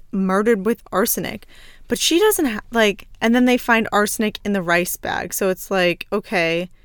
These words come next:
somebody's planting evidence and blaming it on Leela and her family. And also, there's some weird romantic tension between the detective and Tita Rosie. Like, Detective Park is low-key, like, I'm pretty sure in love with Tita Rosie.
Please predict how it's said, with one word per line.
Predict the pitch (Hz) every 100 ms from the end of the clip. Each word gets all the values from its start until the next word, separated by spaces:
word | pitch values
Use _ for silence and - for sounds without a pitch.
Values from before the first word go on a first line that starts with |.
| - - _ _ _ _ _ _ _ _ _
somebody's | - 247 240 285 269
planting | - 214 202 - 226 -
evidence | 202 190 160 175
and | - 196
blaming | 170 185 196 202
it | 202 -
on | 180 180
Leela | 170 165 175
and | - 180
her | 190
family. | 185 - 214 202 160 170 - - - - _ -
And | 208
also, | - 254 269
there's | 220 214
some | - 226 190
weird | 208 269 277
romantic | 262 190 196 - 220 -
tension | - 190 202 214 202 190
between | 196 - 214
the | 202
detective | 185 - 202 185 - 214 190 -
and | 185
Tita | 180 226 208
Rosie. | 180 175 180 208
Like, | 190 180
Detective | - 240 233 320
Park | - 190 196 -
is | 202 190
low-key, | 180 190 - 240
like, | 220 196 -
I'm | 196
pretty | - 202
sure | - 247
in | 196 190 165
love | 170 175 190
with | 240
Tita | - 269 269
Rosie. | 269 269 254 285 285